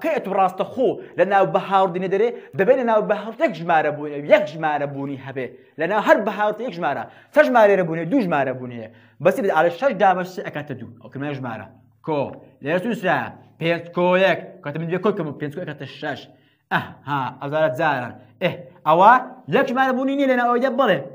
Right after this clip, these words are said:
ڕاست ئەدینمە دەرێ. ڕاست دەهینمە دەرێ. دەی، با تەواو بکەین. بە، ئەوە بۆ یەک ژمارە. ڕاستەخۆ نووسم دوو. ئەوەش بۆ چ کۆ؟ ئەوەش بۆ چ یەک ژمارە. نووسم شەش جاران سێکە.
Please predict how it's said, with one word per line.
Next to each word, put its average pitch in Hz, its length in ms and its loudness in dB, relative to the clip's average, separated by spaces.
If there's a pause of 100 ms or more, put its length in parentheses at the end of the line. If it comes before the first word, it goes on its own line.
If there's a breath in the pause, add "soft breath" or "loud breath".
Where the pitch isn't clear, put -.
(180)
ڕاست - 220 -8
ئەدینمە 135 380 -8
دەرێ. 101 160 -16 (240)
ڕاست 226 360 0
دەهینمە 123 340 -10
دەرێ. 95 180 -18 (1040)
دەی، 185 200 0
با 151 120 -4
تەواو 160 200 2
بکەین. 101 160 -18 (440 soft breath)
بە، 180 100 6 (520)
ئەوە 240 220 4
بۆ 233 140 -2
یەک 214 120 0
ژمارە. 123 340 -6 (340 soft breath)
ڕاستەخۆ 165 340 -4
نووسم 196 220 -10 (100)
دوو. 185 200 0 (840)
ئەوەش 180 280 0
بۆ 233 80 -2 (140)
چ - 120 -12
کۆ؟ 196 140 4 (960)
ئەوەش 190 260 0
بۆ 226 80 4 (120)
چ - 40 -14 (120)
یەک - 140 2
ژمارە. 175 340 -2
نووسم 175 220 -10 (120)
شەش 233 260 0 (840)
جاران 285 480 4 (460)
سێکە. 113 440 -10